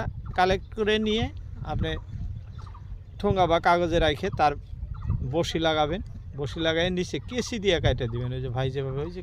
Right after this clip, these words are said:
কেসি দেখতেছেন লা-, কাটে দেয়। তারপরে টোপটা সামান্য রেডি করে এই যে এরকমভাবে ফেলবেন। দেখেন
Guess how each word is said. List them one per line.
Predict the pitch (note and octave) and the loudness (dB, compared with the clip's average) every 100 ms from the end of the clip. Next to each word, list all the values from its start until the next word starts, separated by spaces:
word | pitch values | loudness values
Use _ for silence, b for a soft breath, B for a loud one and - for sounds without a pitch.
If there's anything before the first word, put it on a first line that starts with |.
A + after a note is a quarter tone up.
| - | -6
কেসি | D#3 D3+ | -6 -6
দেখতেছেন | C3 - B2+ F3 F#3+ E3+ | -4 -4 -4 -8 -8 -6
লা-, | D#3+ | -4
কাটে | D3+ C3 C3+ | -2 -4 -4
দেয়। | C3+ G3+ - - B B B B B - - | -6 -10 -12 -14 B B B B B -8 2
তারপরে | F#3+ G3 A3+ A3 | 2 2 0 0
টোপটা | A#3 - G#3 G3 | -2 0 0 0
সামান্য | - A#3 C4 C#4 C#4 A#3+ F#3 | -2 -2 -2 -4 -2 2 2
রেডি | F#3+ G3+ | 4 4
করে | G#3 B3 G#4 - - - - - B B B - - | 4 2 -4 -8 -10 -10 -10 -10 B B B -8 -2
এই | C#3 | 0
যে | |
এরকমভাবে | C3 B2 C#3 C3+ C#3 - | 2 0 0 0 0 2
ফেলবেন। | F3 G3+ B3+ - - - - - - - - B B B - - D#3 | 2 2 -2 -6 -8 -10 -10 -10 -12 -12 -12 B B B -12 -4 -2
দেখেন | C#3 | -2